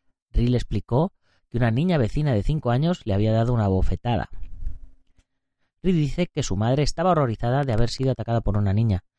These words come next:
especialmente una joven. Para aumentar su confianza en sí mismo,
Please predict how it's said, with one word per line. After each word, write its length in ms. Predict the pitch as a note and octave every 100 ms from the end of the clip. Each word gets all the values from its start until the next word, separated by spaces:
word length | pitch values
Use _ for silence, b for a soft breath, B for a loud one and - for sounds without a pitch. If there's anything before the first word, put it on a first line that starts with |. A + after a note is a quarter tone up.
| _ -
especialmente 580 | - - A#2 G#2 G2+
una 140 | - G2
joven. 420 | - G2+ D#2+ D2 _ _ _ _ _ _ _ b b b _
Para 160 | - G#2
aumentar 460 | G2 G2 G2 F3
su 120 | F3 G3+
confianza 420 | B2 G#2 G2+ F#2
en 40 |
sí 160 | - B2+
mismo, 380 | G#2+ A#2+ D#3